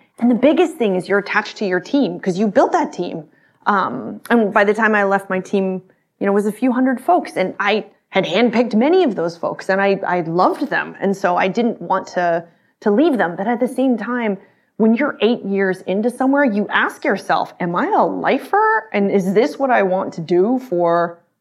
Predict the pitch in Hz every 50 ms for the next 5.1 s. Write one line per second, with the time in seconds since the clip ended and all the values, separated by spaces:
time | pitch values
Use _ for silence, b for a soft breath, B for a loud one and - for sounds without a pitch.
0 | _ _ _ _ _ _ _ _ _ - 220 214 196 185 196 190 - - - -
1 | 208 180 196 190 185 185 185 - - 175 185 180 208 285 330 190 - - 220 202
2 | 190 185 185 - - - _ - 208 190 - 180 180 202 247 330 330 330 302 285
3 | 311 320 320 330 277 202 180 180 165 180 - - 190 202 226 226 214 202 196 -
4 | 208 220 226 214 208 202 196 190 - - 185 170 175 175 165 170 170 170 175 156
5 | -